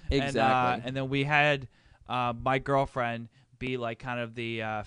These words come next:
Speaker 1: fancy duck who's putting on her lipstick and has a
Speaker 2: The pretty
Speaker 1: dress.
Speaker 2: dolled
Speaker 1: Ev-,
Speaker 2: up one. Yep.
Speaker 1: everyone has, like, their uniformed outfit, but then she's the only one that has, um, that has the, uh, bl-,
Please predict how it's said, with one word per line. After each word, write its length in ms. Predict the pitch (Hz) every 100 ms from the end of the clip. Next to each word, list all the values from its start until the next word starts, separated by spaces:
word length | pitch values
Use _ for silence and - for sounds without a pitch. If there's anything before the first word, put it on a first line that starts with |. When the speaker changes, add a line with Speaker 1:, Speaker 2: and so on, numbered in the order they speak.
| -
Speaker 1:
fancy 400 | 139 135 131 123
duck 400 | 131 131 127 123
who's 100 | 117
putting 240 | - 135
on 120 | 131 123
her 80 |
lipstick 680 | 120 139 135 - - 131 127
and 80 | 127
has 220 | 135 123
a 40 | 131
Speaker 2:
The 60 |
pretty 120 | 135 135 143
Speaker 1:
dress. 240 | 143 139 139
Speaker 2:
dolled 380 | 143 143 139
Speaker 1:
Ev-, 80 | 139
Speaker 2:
up 140 | 135 -
one. 300 | 131 131 127
Yep. 80 | 185
Speaker 1:
everyone 340 | 175 190 190
has, 340 | 170 160 156 147
like, 200 | 147 139
their 140 | 143
uniformed 800 | 139 143 170 160 - 151 151 147
outfit, 480 | 143 143 - 139 131
but 100 | 131
then 160 | 131 127
she's 360 | - 156 143
the 60 | 143
only 200 | 139 135
one 240 | 127 131
that 160 | 135 123
has, 440 | 131 127 123 117 -
um, 440 | 123 113 104 107
that 140 | 127 127
has 280 | 131 123 117
the, 380 | 120 113 113 104 _ _ - -
uh, 380 | 117 120 107 101 - _ _ _ _ _ -
bl-, 520 | 127 127 - 147 170